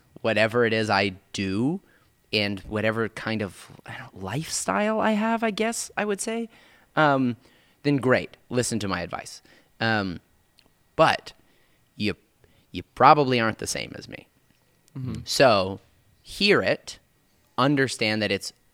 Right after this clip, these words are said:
Speaker 1: a perspective and it's a way to do things, but I'm not
Speaker 2: Mm-hmm.
Speaker 1: prescribing this advice at large. I'm not painting in broad strokes.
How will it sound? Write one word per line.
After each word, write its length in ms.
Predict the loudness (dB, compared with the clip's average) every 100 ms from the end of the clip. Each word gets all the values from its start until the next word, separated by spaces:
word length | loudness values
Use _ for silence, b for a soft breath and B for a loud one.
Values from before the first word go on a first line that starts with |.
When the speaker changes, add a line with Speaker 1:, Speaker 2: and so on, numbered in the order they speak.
| _
Speaker 1:
a 240 | -2 -2 -2
perspective 600 | -4 -4 -6 -6 -8 -8
and 60 |
it's 140 | -12 -10 -2
a 300 | 2 2 2
way 240 | -2 -6
to 100 | -6
do 160 | -10 -12
things, 440 | -10 -10 -8 -10 -14 b b _
but 120 | 2
I'm 180 | 4 2
not 160 | 0 -2
Speaker 2:
Mm-hmm. 80 | -6
Speaker 1:
prescribing 720 | -6 -8 -2 2 4 2 0
this 180 | -2
advice 480 | -4 -2 -2 -2 -8 -14 _ _ -2
at 200 | -2 -2
large. 380 | -2 0 0 0
I'm 80 | 0
not 180 | 0
painting 440 | -2 -4 -4 -2 -2
in 160 | -4 -6
broad 420 | 0 4 4 2 -2
strokes. 800 | -10 -2 0 0 -4 -8 -8